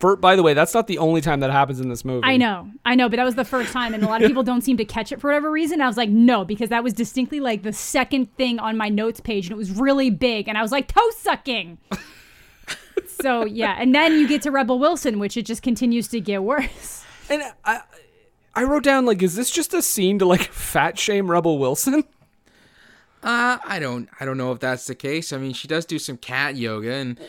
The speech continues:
Speaker 1: Well, no, but they're
Speaker 3: and,
Speaker 1: just
Speaker 3: uh,
Speaker 1: singing about how she's, like, a Gumby cat, and it apparently just means she's lazy and likes to sleep, and she's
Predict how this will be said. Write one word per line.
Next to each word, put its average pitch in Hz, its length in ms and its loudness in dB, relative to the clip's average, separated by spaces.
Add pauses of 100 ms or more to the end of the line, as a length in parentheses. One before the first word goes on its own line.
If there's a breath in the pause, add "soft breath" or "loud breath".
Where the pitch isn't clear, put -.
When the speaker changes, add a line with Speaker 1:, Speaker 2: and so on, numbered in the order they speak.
Speaker 1:
Well, 233 140 2
no, 233 140 6
but - 160 2
they're 202 80 6
Speaker 3:
and, 196 80 -4
Speaker 1:
just - 160 0
Speaker 3:
uh, - 40 -2
Speaker 1:
singing 233 200 2
about 190 200 2
how 180 140 2
she's, 175 220 -4
like, 165 160 0
a 147 60 2
Gumby 156 520 0
cat, 127 500 -2
and 156 120 0
it 151 80 0
apparently 214 380 4
just 208 220 0
means 185 300 -2
she's 160 260 -6
lazy 151 460 -2
and 135 160 -4
likes 131 240 -4
to - 80 -10
sleep, 143 420 -6
and 127 160 -6
she's 123 280 -8